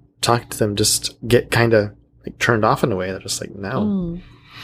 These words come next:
Speaker 2: No, that makes sense.
Speaker 1: Mm-hmm.
Speaker 2: Like, girls will shut you down for being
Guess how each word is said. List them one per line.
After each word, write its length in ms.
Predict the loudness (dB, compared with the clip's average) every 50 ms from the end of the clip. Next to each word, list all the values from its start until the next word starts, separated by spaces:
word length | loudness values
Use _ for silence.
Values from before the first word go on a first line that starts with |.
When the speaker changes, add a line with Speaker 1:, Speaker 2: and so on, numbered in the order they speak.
| -16 -16 -16 -16 -16 -18 -18 -18 -18 -18 -18 -20 -20 _ _ _ _ _ _ -20 -20 _ _ _
Speaker 2:
No, 180 | 0 2 4 4
that 120 | 4 4
makes 200 | 4 2 0 0
sense. 400 | 0 -2 -2 -2 -2 -4 -6 -6 -8 -12 _ 0
Speaker 1:
Mm-hmm. 380 | 2 2 2 2 0 0 2
Speaker 2:
Like, 300 | 4 4 4 4 0 -8 -14 _ -20 -20 -20 _ _ _ _ _ _ _ _ _ _ _ _ _ -20 -16 -14 -14 -2
girls 280 | 2 4 4 4 4 2
will 80 | 2
shut 220 | 2 2 2 4 4
you 100 | 2 2
down 520 | 4 4 4 4 4 2 0 -2 -6 -10 -16 _ _ _ _ _ _ _ _ _ _ _
for 140 | _ -2 -2
being 680 | 0 0 0 0 0 0 -2 -4 -6 -8 -12 -14 -16